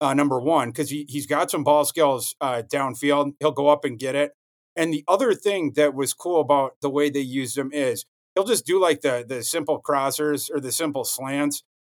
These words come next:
Or the, the, the, like, they're, they're clear, uh, Princeton would clearly try to clear out sort of the intermediate sector. You know, it's like, uh, I guess in going back to another basketball analogy, it's like,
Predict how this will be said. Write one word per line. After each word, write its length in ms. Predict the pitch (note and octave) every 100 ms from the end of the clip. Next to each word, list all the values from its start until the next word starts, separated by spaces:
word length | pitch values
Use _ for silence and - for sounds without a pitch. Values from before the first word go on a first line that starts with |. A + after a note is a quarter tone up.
| -
Or 120 | D3
the, 140 | D3 C#3+
the, 220 | C3+ C3 A#2+
the, 200 | D3 C#3+
like, 220 | D#3+ C3
they're, 200 | D3+ C#3 _ -
they're 140 | E3
clear, 380 | - F3+ G3 F#3+ - -
uh, 180 | C3+ A#2 -
Princeton 300 | G3 - E3+
would 100 | C#3
clearly 340 | F#3+ F3+ D#3+
try 200 | C#3+ D3+
to 100 | C3+ -
clear 300 | - E3 D3+
out 240 | D3 D#3 - _ _
sort 160 | - D#3
of 40 |
the 120 | C#3+ C#3+
intermediate 520 | D3 C3+ C3 D3+ C#3+
sector. 560 | D#3 D#3 D3 E3+ D#3+ - _ -
You 140 | D#3
know, 100 | D#3
it's 160 | D3 C3
like, 240 | D3 A2
uh, 160 | C#3 A2+ C3+
I 40 |
guess 200 | D#3 D3
in 160 | B2+ - -
going 160 | C#3
back 200 | B2+ B2+
to 60 | C3+
another 160 | B2+ A#2
basketball 520 | B2 A2+ - - A#2+
analogy, 340 | A#2+ A#2+ A#2+
it's 120 | A#2
like, 160 | B2+